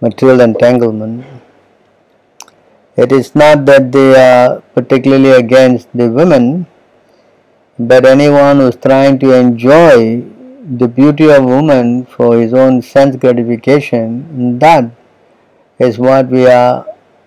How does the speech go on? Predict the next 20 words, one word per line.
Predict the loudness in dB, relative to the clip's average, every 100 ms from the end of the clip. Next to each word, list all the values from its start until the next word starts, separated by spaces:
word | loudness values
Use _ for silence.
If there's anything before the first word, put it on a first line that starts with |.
| -20 -20 _ -2
talking | -2 -2 -4 -2
about. | 0 -2 -2 -8 -16 _ _ _ _ _ _ _ -10
In | -4 -2
this | 0 0
enjoyment | -2 0 2 2 2 0 -2
spirit | -4 0 2 4 2 -4 -18 -12
of | -6 -6
sense | -2 0 0 0
gratification | 0 0 0 -4 0 0 0 -2 -2 -2 -6
is | -6 -4
very | 0 0 0
detrimental | 0 -2 0 0 0 -2 -2 -4 -4 -8 -16 _ _ _ _
for | -2 0
one | 2 2 2
who | 0 0
wants | 0 -2 -2
to | -2
make | 0 0 -4
spiritual | -6 -4 -4 -4 -4 -4
advancement. | -4 -4 -4 -6 -10 -10 -10 -14 -20